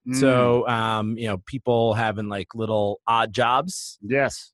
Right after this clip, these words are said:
Speaker 2: Uh, not like the, uh, the villain, but,
Speaker 1: Bond
Speaker 2: um,
Speaker 1: villain.
Speaker 2: yep.
Speaker 1: Yeah.
Speaker 2: Uh, grassroots play.
Speaker 1: Sure.
Speaker 2: I think that was one of, uh, Dan's, uh,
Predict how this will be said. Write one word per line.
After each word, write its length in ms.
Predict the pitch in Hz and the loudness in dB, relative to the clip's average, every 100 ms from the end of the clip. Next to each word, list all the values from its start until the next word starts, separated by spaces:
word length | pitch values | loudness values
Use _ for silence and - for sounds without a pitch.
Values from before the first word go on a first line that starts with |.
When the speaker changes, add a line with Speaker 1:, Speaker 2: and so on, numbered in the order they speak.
| - | -4
Speaker 2:
Uh, 200 | 110 107 | -2 0
not 240 | 107 90 | 0 -2
like 180 | 104 90 - | -4 -6 -10
the, 280 | 98 95 | -8 -4
uh, 80 | 95 | -6
the 140 | 90 95 | -6 -4
villain, 400 | 101 120 170 151 | -2 -2 -2 -2
but, 240 | 98 95 | -2 0
Speaker 1:
Bond 100 | 110 104 | 0 0
Speaker 2:
um, 420 | 92 92 95 92 | 0 -2 -4 -8
Speaker 1:
villain. 140 | - 113 | -4 -2
Speaker 2:
yep. 140 | 135 - - - | -2 -8 -18 -16
Speaker 1:
Yeah. 100 | 90 - - _ | -16 -18 -20 _
Speaker 2:
Uh, 440 | 131 131 123 123 120 | 0 2 2 0 0
grassroots 840 | - 139 160 - 135 143 156 - - | 0 0 0 -2 2 2 2 -4 -4
play. 460 | 143 131 175 254 - _ _ | 0 2 2 -2 -10 _ _
Speaker 1:
Sure. 460 | - 101 127 131 - _ - 123 | -12 -8 -6 -6 -10 _ -8 -2
Speaker 2:
I 60 | |
think 180 | 135 131 | 0 2
that 160 | 135 127 | 0 2
was 200 | 123 123 | 0 2
one 380 | 127 127 123 | 2 4 4
of, 480 | 120 117 113 110 - | 2 2 2 -2 -2
uh, 320 | 113 107 107 95 | 0 2 0 0
Dan's, 560 | 123 143 156 180 - - | -2 0 0 -2 -4 -6
uh, 300 | 131 120 120 | -2 0 0